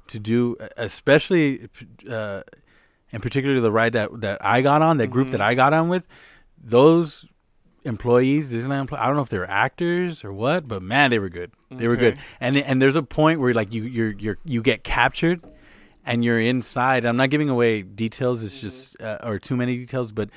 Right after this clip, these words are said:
Speaker 1: you get captured, and then
Speaker 2: Now,
Speaker 1: the
Speaker 2: let me ask you one question real
Speaker 1: Uh-huh.
Speaker 2: quick. Um, this new ride, is it based off of the newest trilogy, or is it based off the
Speaker 1: It's
Speaker 2: original
Speaker 1: based off of
Speaker 2: trilogy?
Speaker 1: the newest trilogy.
Speaker 2: Okay.
Speaker 1: And I hate the newest trilogy.
Speaker 2: Yeah, you do.
Speaker 1: But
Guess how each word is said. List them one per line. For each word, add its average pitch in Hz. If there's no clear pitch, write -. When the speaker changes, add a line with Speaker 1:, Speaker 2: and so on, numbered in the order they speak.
Speaker 1:
you 123
get 147
captured, 156
and 123
then 127
Speaker 2:
Now, 131
Speaker 1:
the 139
Speaker 2:
let 170
me 170
ask 160
you 143
one 127
question 120
real 113
Speaker 1:
Uh-huh. 117
Speaker 2:
quick. 120
Um, 120
this 135
new 165
ride, 139
is 123
it 127
based 147
off 139
of 127
the 123
newest 147
trilogy, 175
or 147
is 117
it 117
based 123
off 123
the 123
Speaker 1:
It's 113
Speaker 2:
original 117
Speaker 1:
based 127
off 127
of 113
Speaker 2:
trilogy? 110
Speaker 1:
the -
newest 104
trilogy. 90
Speaker 2:
Okay. -
Speaker 1:
And 127
I 185
hate 143
the 110
newest 90
trilogy. -
Speaker 2:
Yeah, 143
you 123
do. 117
Speaker 1:
But 123